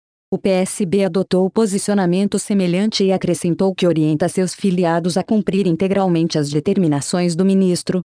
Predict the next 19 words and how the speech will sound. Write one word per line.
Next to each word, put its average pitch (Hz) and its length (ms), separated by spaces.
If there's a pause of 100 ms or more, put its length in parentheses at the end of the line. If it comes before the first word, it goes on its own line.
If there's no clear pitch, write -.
(160)
que - 120
foi - 160
filiado 170 560
ao 156 80
partido 175 440
antes 175 380
de 190 80
assumir 165 400
uma 147 140
cadeira 170 440
no 190 100
Supremo. 127 520 (400)
As 180 180
demais 190 440
siglas 185 460
citadas 175 580
não 220 180
se 220 140
manifestaram. 147 800